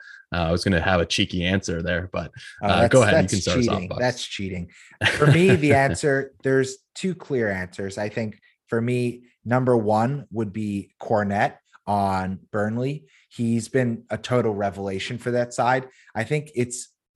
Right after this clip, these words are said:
Speaker 2: fair to say that he's the best F P L asset ever to play on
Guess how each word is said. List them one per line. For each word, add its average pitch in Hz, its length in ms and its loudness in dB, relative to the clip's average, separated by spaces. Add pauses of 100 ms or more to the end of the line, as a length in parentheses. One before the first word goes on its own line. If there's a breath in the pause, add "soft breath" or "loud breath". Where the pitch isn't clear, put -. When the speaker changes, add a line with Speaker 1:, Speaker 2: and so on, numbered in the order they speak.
Speaker 2:
fair 139 200 4
to 139 80 0
say 123 200 0
that 98 140 -4
he's 135 260 -6
the 135 120 -6
best 107 400 -2
F 110 220 -8
P - 160 -6
L 98 160 0
asset 92 540 -8
ever 90 420 -4 (200)
to 117 80 -4
play 104 460 -2
on 98 460 -2